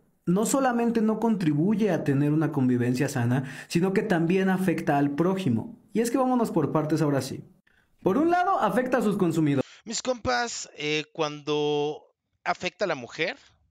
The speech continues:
Speaker 2: claramente la moral debe de existir. Cuando se habla de un tema de infidelidad, claramente la moral existe. Pero cuando se cuestiona, se cuestiona a la mujer y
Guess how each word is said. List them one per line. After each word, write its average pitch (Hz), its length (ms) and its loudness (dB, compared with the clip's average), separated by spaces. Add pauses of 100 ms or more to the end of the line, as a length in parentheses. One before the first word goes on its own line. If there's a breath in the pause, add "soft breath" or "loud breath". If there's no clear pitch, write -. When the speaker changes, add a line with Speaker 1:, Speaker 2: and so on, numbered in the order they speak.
(140)
Speaker 2:
claramente 131 560 -4
la 113 280 -6
moral 110 280 -4
debe 113 160 -6
de 98 80 -16
existir. - 580 -16
Cuando 113 220 -16
se - 100 -8
habla 127 160 -6
de 123 100 -14
un 120 120 -16
tema 120 380 -8 (260 loud breath)
de 127 80 -8
infidelidad, 95 760 -12 (100)
claramente 120 640 -6
la 123 240 -4
moral 104 340 -6
existe. - 640 -12 (480 soft breath)
Pero 113 240 -4
cuando 110 580 -8
se - 280 -10
cuestiona, 113 1120 -14 (440)
se - 240 -10
cuestiona 120 640 -8 (120)
a 123 100 -4
la 104 200 -6
mujer 127 520 -8 (460)
y 123 440 -4